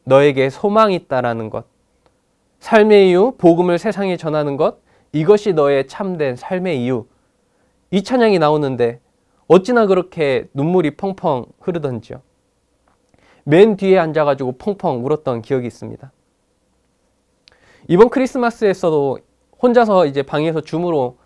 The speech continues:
예배를 드리는데 예배 말씀을 너무나도 은혜롭게 잘 마치고 영상을 틀어줬지 않습니까? 메리 크리스마스가 못 쓰게 되는 그 미국의 현실을 보면서 정말로 마음이 아파하고 있는데 그 어린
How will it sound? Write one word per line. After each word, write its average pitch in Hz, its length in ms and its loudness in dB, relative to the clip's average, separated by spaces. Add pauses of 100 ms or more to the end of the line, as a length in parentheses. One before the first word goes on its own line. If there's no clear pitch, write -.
(260)
예배를 165 340 0
드리는데 135 640 -6 (1600)
예배 214 320 8
말씀을 185 560 2
너무나도 175 420 0
은혜롭게 170 380 -4
잘 151 220 -4
마치고 151 580 -8 (360)
영상을 185 680 2
틀어줬지 165 420 -6
않습니까? 123 540 -10 (560)
메리 180 220 2
크리스마스가 196 760 -2
못 139 200 -4
쓰게 180 280 -6
되는 147 280 -2
그 - 80 -6
미국의 151 640 -2
현실을 156 680 -4
보면서 135 500 -8 (800)
정말로 233 340 4
마음이 190 300 2
아파하고 175 380 -2
있는데 151 320 -2
그 170 420 0
어린 175 480 2